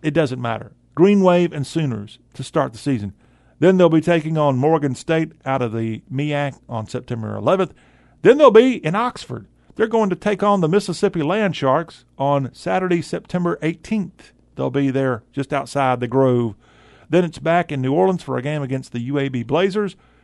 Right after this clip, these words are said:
Then their American Conference opener is on the road against Mike Houston's East Carolina Pirates. They'll be home against the Houston Cougars on October seventh.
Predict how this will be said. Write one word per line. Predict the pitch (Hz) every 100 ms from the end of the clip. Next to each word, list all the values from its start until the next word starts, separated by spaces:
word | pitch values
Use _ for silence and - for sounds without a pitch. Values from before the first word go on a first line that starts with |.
| _
Then | 143 165
their | 151 135
American | 131 160 190 170 160
Conference | 165 160 151
opener | 143 147 156 160
is | 135 117
on | 143 151
the | 139
road | 127 143 151
against | 127 123 -
Mike | 127 139
Houston's | - 139 - 120 -
East | 160 -
Carolina | - 143 120 117
Pirates. | 113 165 175 180 - _ _ _ _
They'll | 127
be | 127 127
home | 131 165 156
against | 127 123 - -
the | 113
Houston | - 175 - - 113
Cougars | - 214 196 196 185 - _ _
on | 139 135
October | 139 123 - 113 110
seventh. | - 170 165